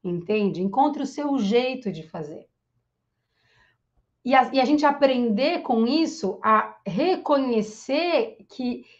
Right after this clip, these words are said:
existem muitas formas e muitas formas muito valiosas de fazer.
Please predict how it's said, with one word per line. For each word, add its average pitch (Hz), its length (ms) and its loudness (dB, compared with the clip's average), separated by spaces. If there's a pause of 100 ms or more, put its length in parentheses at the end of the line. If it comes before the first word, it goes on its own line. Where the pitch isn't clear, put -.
existem 269 600 0
muitas 320 680 4
formas 254 720 4
e 254 80 -2
muitas 370 640 2
formas 269 520 4
muito 349 520 4
valiosas 262 640 2
de 240 100 -12
fazer. 202 540 -6